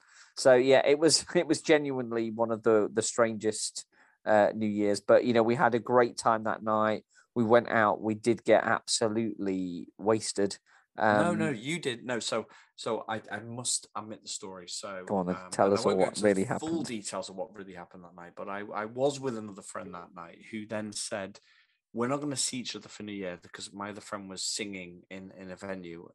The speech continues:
Speaker 2: and he said, "We should just drink some vodka, and, uh, and we should bring in the New Year, the millennium, just with ourselves." And I said, "Yeah, that sounds like a great idea."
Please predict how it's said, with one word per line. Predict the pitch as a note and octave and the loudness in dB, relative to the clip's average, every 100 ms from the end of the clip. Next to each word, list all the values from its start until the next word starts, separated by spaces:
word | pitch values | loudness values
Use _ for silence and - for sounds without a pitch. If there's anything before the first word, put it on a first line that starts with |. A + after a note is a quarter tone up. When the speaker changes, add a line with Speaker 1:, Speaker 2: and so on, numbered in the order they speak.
| - | -18
Speaker 2:
and | F#2 F2+ F2+ F2+ - - | -18 -18 -20 -20 -20 -14
he | |
said, | G2+ G#2 G#2 | -10 -10 -8
"We | |
should | A2 - | -8 -8
just | A#2 A#2 | -10 -12
drink | - A#2 - | -12 -14 -14
some | G#2 | -14
vodka, | G2+ G2+ - F2+ E2+ _ _ _ _ - | -12 -14 -14 -16 -18 _ _ _ _ -18
and, | F#2+ F#2 F2+ F2+ | -14 -12 -14 -14
uh, | F#2+ F#2 F2+ | -12 -12 -14
and | F#2+ F#2+ | -14 -12
we | G#2+ | -8
should | - G#2 - | -8 -10 -8
bring | G#2+ G#2 | -8 -8
in | G#2 G2 | -8 -10
the | G2 | -10
New | G2 G2+ | -10 -10
Year, | G2 F#2+ F#2 F#2 - | -12 -12 -10 -12 -14
the | G2+ | -12
millennium, | G2+ G#2 B2 C3+ G#2+ F2 F2 _ _ _ | -8 -4 -4 -4 -6 -10 -16 _ _ _
just | - G#2+ - - | -14 -14 -16 -16
with | G#2+ | -12
ourselves." | F#2 - - - - - _ _ - | -10 -8 -6 -8 -12 -18 _ _ -12
And | - | -10
I | |
said, | - - | -10 -8
"Yeah, | C#3+ | -8
that | C3+ D3+ | -6 -8
sounds | C3 G2+ | -8 -10
like | - | -16
a | - - | -20 -12
great | A#2 A#2+ | -10 -6
idea." | F2+ F2+ D#2+ | -8 -10 -16